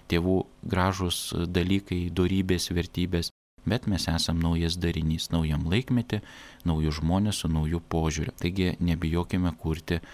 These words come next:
sutuoktiniai naujo darinio. Taip pat, e, svarbu, kad, e,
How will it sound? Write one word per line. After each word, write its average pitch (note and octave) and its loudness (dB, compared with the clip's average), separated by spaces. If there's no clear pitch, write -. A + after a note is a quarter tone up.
sutuoktiniai E2+ -2
naujo E2 2
darinio. D#2+ 0
Taip E2 -2
pat, - 0
e, D#2 2
svarbu, E2 0
kad, - 0
e, E2 4